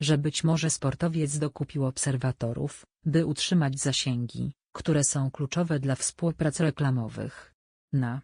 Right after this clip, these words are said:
grupie fanów Dody pojawiły się takie oto komentarze. Julia von Stein zauważyła,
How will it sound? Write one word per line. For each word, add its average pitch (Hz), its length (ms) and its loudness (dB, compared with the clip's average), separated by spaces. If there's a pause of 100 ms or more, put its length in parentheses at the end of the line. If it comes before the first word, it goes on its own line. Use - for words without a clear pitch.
(100)
grupie 180 340 2
fanów 175 360 2
Dody 160 260 2
pojawiły 147 520 0
się 139 180 0
takie 147 320 0
oto 139 180 0
komentarze. 139 760 0 (220)
Julia 147 340 4
von 147 240 2
Stein 151 460 2
zauważyła, 131 840 0